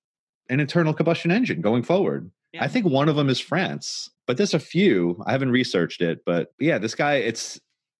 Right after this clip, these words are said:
Speaker 1: he, he's vulnerable. Like, when he talks, he's vulnerable and he's stammering and he's not
Speaker 2: He
Speaker 1: that
Speaker 2: seems like a real
Speaker 1: articulate.
Speaker 2: person. He doesn't seem like a suit. He seems like an actual human being.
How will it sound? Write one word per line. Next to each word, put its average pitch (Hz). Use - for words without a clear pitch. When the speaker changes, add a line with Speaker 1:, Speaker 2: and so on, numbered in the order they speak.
Speaker 1:
he, 131
he's 117
vulnerable. 165
Like, 98
when 196
he -
talks, 151
he's 101
vulnerable 127
and 92
he's 87
stammering 117
and 90
he's 87
not 113
Speaker 2:
He -
Speaker 1:
that 123
Speaker 2:
seems 107
like -
a 127
real 240
Speaker 1:
articulate. 226
Speaker 2:
person. 226
He 220
doesn't 226
seem 240
like 190
a 180
suit. 180
He 214
seems 202
like 180
an 185
actual 175
human 170
being. -